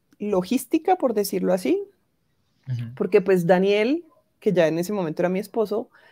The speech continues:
Speaker 1: tenía diafragma, pero entonces, y pues diafragma era de Rubén y de Daniel.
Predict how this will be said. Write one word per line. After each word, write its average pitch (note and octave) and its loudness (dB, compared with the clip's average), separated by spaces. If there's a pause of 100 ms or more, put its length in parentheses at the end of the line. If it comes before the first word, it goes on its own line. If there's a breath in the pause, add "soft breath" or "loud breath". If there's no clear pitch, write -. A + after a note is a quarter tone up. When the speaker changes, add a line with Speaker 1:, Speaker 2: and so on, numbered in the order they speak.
(540 soft breath)
Speaker 1:
tenía F3+ 2
diafragma, F#3 4 (360)
pero G#3 4
entonces, G3+ 0 (360)
y A3+ 2
pues F#3+ 4
diafragma F#3+ 6
era F3 6
de F3+ 8
Rubén F3 0
y F3 0
de D#3+ 0
Daniel. D#3+ -4